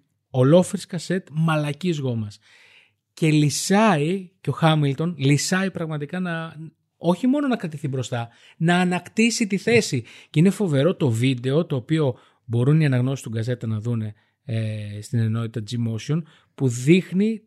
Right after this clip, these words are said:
τις, ε, αντιδράσεις των ανθρώπων της Mercedes σε αυτό το γύρο.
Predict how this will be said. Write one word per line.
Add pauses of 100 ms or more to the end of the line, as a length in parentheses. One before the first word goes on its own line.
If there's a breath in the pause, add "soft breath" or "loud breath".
τις,
ε,
αντιδράσεις
των
ανθρώπων
της
Mercedes (280)
σε
αυτό
το
γύρο.